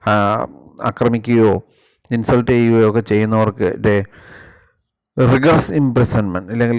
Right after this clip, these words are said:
കഠിന തടവിന് ശിക്ഷിക്കുന്ന വിധത്തിൽ ആയിരത്തി തൊള്ളായിരത്തി എൺപത്തി ഒൻപതിൽ നിയമം പാസ്സാക്കുന്നതിന് വേണ്ടിയിട്ട് ഗവൺമെന്റ് നിർബന്ധിതനെ, ഗവൺമെന്റ് തയ്യാറാകേണ്ടുന്ന സാഹചര്യം ഉണ്ടാക്കാനായിട്ട് ദളിത് പാന്തേഴ്സിൻ്റെ ആക്ടിവിറ്റീസിന്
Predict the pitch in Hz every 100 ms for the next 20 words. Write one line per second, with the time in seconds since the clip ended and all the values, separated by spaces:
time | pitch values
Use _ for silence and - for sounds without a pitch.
0 | 120 120 127 151 - 131 120 117 110 -
1 | - 120 - 113 120 117 110 123 110 104
2 | 110 98 - - 117 113 113 110 117 -
3 | 120 117 113 110 123 92 117 113 110 104
4 | 95 - 110 110 117 113 113 - 107 104
5 | 104 101 104 101 101 95 101 85 104 104
6 | 104 104 104 139 143 113 101 101 101 101
7 | 98 98 - 80 - - - - 117 107
8 | 110 107 - 113 101 107 110 107 110 107
9 | 120 - 123 123 - - - 98 107 104
10 | 104 - - - - 117 113 113 110 107
11 | 104 98 104 - - - - 120 117 113
12 | 110 107 101 107 104 - 101 - 104 104
13 | 107 127